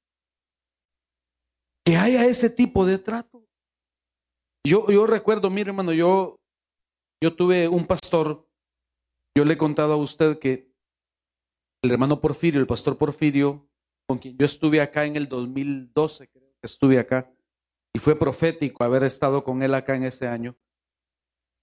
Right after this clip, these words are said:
Él estuvo, creo que diecisiete años constantemente buscando la forma de pastorearme. Pero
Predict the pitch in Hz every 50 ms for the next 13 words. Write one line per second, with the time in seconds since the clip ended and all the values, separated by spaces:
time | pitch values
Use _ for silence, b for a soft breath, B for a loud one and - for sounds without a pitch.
0 | _ - 170 180 202 214 202 - - - 220 220 214 220 214 214 190 143 - _
1 | _ _ _ _ _ _ _ _ _ _ _ _ - 175 170 180 190 190 190 -
2 | 185 165 165 156 156 147 - - 147 139 - - - 202 226 220 226 - 180 180
3 | 185 185 170 147 120 104 101 _ _ _ _ _ _ _ _ _ _ _ _ _
4 | _ _ _ _ _ _ _ _ _ _ _ _ _ _ _ _ _ _ _ _
5 | _ _ - 135 135 131 - - - 175 170 175 170 170 175 165 165 170 175 175
6 | 175 175 - 170 170 156 - _ - 131 - - - 135 143 147 143 139 135 -
7 | 143 139 139 143 139 135 127 - 123 107 - - - 104 110 101 98 95 92 95
8 | 90 - _ _ _ _ _ _ _ _ _ _ _ _ _ _ _ _ _ -
9 | 180 180 175 185 190 190 180 - - _ _